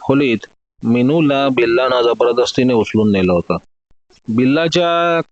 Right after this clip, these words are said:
केवळ कल्पनेनेच अंजलीला भीती वाटली, पण त्याच्यासारख्या क्रूर नराधमाच्या हाती मिनूला सोडून कसं चालेल? या एका विचारानं अंजलीच्या अंगात एक अनामिक शक्ती आली आणि ती पुढे झाली.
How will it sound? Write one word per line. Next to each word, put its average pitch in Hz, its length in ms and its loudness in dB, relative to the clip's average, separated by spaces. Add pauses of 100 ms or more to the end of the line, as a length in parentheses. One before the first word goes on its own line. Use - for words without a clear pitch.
केवळ 139 320 2
कल्पनेनेच 139 760 0
अंजलीला 123 460 0
भीती 107 280 -2
वाटली, 92 340 0 (760)
पण 160 180 0
त्याच्यासारख्या 156 560 0
क्रूर 151 340 0 (100)
नराधमाच्या 135 760 0
हाती 127 300 0
मिनूला 131 420 0
सोडून 135 320 0
कसं 131 240 0
चालेल? 120 400 0 (680)
या 143 260 -2
एका 143 260 -2
विचारानं 139 720 0
अंजलीच्या 120 460 0 (160)
अंगात 120 520 0
एक 117 180 -2
अनामिक 113 340 0 (140)
शक्ती 127 400 -2
आली 98 260 0 (160)
आणि 104 120 0
ती 135 400 0
पुढे 123 220 2
झाली. 87 240 -2